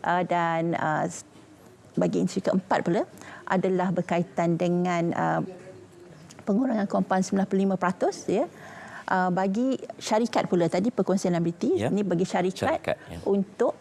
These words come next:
Speaker 1: uh, memohon bagi pembatalan nama,
Speaker 2: Hmm.
Speaker 1: ya.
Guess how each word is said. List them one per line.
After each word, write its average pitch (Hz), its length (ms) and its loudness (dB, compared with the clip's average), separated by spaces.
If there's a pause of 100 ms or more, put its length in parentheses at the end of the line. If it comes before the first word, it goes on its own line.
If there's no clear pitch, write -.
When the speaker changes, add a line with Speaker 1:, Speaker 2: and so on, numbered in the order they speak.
Speaker 1:
uh, 185 160 2
memohon 196 1120 0
bagi 185 600 0
pembatalan 190 520 2
nama, 170 400 0 (160)
Speaker 2:
Hmm. 98 320 -4
Speaker 1:
ya. 220 160 0